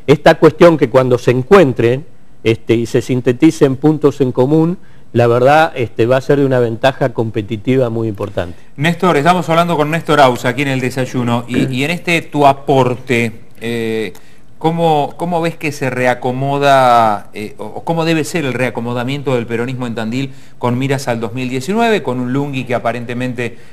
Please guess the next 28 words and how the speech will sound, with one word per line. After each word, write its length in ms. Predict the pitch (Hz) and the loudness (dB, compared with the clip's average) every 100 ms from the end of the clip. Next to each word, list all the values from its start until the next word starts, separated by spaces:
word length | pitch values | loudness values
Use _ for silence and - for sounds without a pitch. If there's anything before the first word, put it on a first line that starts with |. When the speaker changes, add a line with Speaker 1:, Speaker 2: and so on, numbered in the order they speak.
| - | -12
Speaker 2:
volvería 500 | 110 120 117 120 135 | -2 0 0 0 0
a 80 | 123 | 0
presentarse? 840 | 110 107 113 113 170 165 - 170 165 - - - | -4 -6 -4 2 2 0 -4 -4 -6 -14 -16 -12
Eh, 120 | 113 | 0
Speaker 1:
Sí. 320 | 123 139 127 127 - - | 4 4 2 -4 -10 -4
Speaker 2:
¿qué 120 | 170 | 0
pensás 420 | 170 135 120 98 | 0 -2 -2 -4
de 80 | 95 | -6
esto? 240 | - - 87 | -12 -16 -2
Speaker 1:
Mirá, 320 | 156 190 175 | 4 8 8
yo 160 | 151 165 | 8 6
pienso 460 | 180 180 175 165 131 | 6 6 6 2 4
que, 640 | 135 123 120 117 113 110 - - - - - - - - - - - | 4 6 4 4 2 0 -8 -18 -18 -18 -18 -16 -16 -18 -16 -16 2
que 420 | 113 117 113 120 - | 4 6 4 0 -2
el 320 | 113 113 107 | -2 0 -2
justicialismo, 1160 | - 120 123 - 127 143 151 151 139 123 113 107 | -2 -4 -2 2 4 4 4 4 4 4 4 2
el 60 | |
peronismo 580 | 104 107 123 139 131 120 | 2 2 2 2 2 4
hoy 240 | 123 139 | 6 4
tiene 480 | 127 - 117 117 110 | 2 2 4 4 0
un 120 | 107 | 0
desafío 560 | 110 104 101 - 120 113 | -2 -2 -2 2 2 4
mucho 240 | 120 120 | 0 -2
mayor 380 | 110 104 120 113 | -2 -2 0 0
que 120 | 95 | -2
en 80 | 101 | -6
otros 260 | 101 101 98 | -6 -6 -6
momentos 600 | 104 101 101 95 127 131 | -6 -6 -6 -6 -6 -6